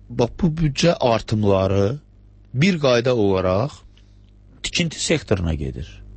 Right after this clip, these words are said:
Yəni bunun düzdür, adını investisiya qoyuruq, buna dövlət əsaslı investisiyalar deyirik. Ancaq bu vəsaitlərin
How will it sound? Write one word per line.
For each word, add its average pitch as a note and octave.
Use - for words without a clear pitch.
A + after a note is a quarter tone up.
Yəni C#3
bunun G3
düzdür, B2+
adını C3+
investisiya A#2
qoyuruq, F#2+
buna B2
dövlət A#2
əsaslı G#2
investisiyalar G#2
deyirik. F2
Ancaq C#3+
bu D#3+
vəsaitlərin A2